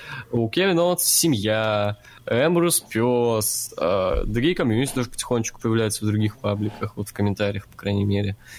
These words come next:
Ам, что там ещё? Что-то ещё по-любому было, да я забыл просто.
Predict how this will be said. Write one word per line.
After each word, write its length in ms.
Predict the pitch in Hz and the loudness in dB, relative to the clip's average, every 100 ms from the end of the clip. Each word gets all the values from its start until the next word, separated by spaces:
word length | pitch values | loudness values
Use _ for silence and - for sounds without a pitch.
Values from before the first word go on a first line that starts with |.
| - - - - - | -20 -20 -20 -16 -4
Ам, 320 | 104 98 98 - | -2 -2 -4 -6
что 200 | - 131 | -4 -2
там 100 | 113 | 0
ещё? 200 | 101 - - | 0 -2 -4
Что-то 240 | - 170 | -2 0
ещё 240 | 175 - | 0 -2
по-любому 440 | - 107 110 101 101 | -2 -2 -2 0 2
было, 180 | 107 101 | 2 2
да 100 | - | 0
я 100 | 92 | -2
забыл 280 | 101 - 110 | -2 -2 -2
просто. 460 | - - - - | -4 -4 -4 -6